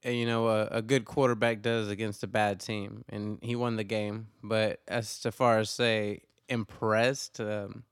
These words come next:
no, that game was way too close. I wasn't impressed at all.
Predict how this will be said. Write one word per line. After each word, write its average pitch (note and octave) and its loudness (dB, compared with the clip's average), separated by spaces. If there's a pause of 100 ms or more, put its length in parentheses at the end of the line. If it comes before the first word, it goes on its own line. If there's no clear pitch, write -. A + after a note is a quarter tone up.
(400)
no, A#2 2
that A2+ 4
game B2+ 6
was A#2 2
way A#2 4
too A2 -2
close. G#2 -4 (480)
I C3+ 8
wasn't B2 4
impressed A#2 2
at A#2+ 6
all. A#2 8